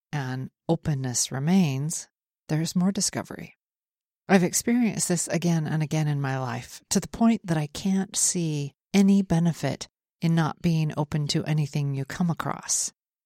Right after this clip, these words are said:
My openness doesn't dictate anything until I decide it does. Being open doesn't mean that I somehow lose volition, decision, choice, belief.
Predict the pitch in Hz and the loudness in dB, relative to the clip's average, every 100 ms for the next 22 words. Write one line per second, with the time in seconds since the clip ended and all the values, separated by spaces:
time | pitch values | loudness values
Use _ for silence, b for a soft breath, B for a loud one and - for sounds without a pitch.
0 | _ _ _ _ 165 143 - 220 247 175 | _ _ _ _ -4 -4 0 0 2 2
1 | 147 127 117 147 - - - _ 151 170 | 0 -2 -4 -2 0 -2 -6 _ 0 2
2 | 135 139 - - 226 - 185 147 147 147 | 2 -4 -8 -2 -2 2 2 2 0 -2
3 | 131 143 131 139 165 156 147 156 143 139 | -2 -4 -4 -4 -4 -2 -2 0 -2 -2
4 | 139 151 196 185 151 - 113 - - - | -2 0 2 2 0 -6 -10 -8 -8 -8
5 | _ _ _ _ _ _ _ _ 151 160 | _ _ _ _ _ _ _ _ 2 4
6 | 151 143 - 196 214 170 147 147 180 - | 6 2 2 2 4 4 4 0 -4 -2
7 | - 180 165 156 175 165 160 147 139 170 | 6 6 6 4 4 6 4 2 2 2
8 | 160 143 147 139 151 147 147 - 147 151 | 0 0 -2 0 2 2 0 0 2 2
9 | - 151 147 147 b b _ 165 - 151 | 2 0 0 -2 b b _ 2 4 2
10 | 131 143 143 143 - _ _ _ - 151 | 2 2 0 -4 -10 _ _ _ 2 2
11 | 143 - - - _ _ _ 165 143 147 | 4 2 0 -4 _ _ _ 2 4 2
12 | 139 - - | 0 -6 -12